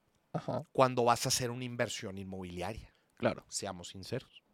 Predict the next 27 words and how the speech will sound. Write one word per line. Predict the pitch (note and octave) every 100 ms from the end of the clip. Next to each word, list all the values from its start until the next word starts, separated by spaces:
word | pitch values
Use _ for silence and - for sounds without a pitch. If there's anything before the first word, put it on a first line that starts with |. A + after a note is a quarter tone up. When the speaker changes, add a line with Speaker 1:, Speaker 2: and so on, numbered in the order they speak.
| _
Speaker 1:
Pero | -
ahí | G#2+
tienes | C3+ B2+
todos | C3+ B2+
los |
detalles, | A#2+ - B2 C3 B2+ B2+ B2 B2 B2+ B2 -
opiniones. | - A#2+ B2+ B2+ B2+ B2 A#2+ - -
Ahora | F3
sí | G#3+
que | G#3
tienes | F3+ G3+
detallones. | F#3 - C3 B2+ C#3 A#2+ -
Speaker 2:
Pues | G#3+ E3 - _ -
vale | C#3+ C#3 D#3 G#3
la | F#3+ -
pena. | A#3+ C4 B3 - - - - - -
O | D3+
sea, | D3
Speaker 1:
Ujú. | D3
Speaker 2:
vale | E3 G#3+
la | G3+ -
pena | G3 A3
educarte | F#3 D#3 F#3 F#3 -
un | G3
poco | F3 G3 G3
más | G#3+ B3 - - _ _ -
Speaker 1:
Sí. | - -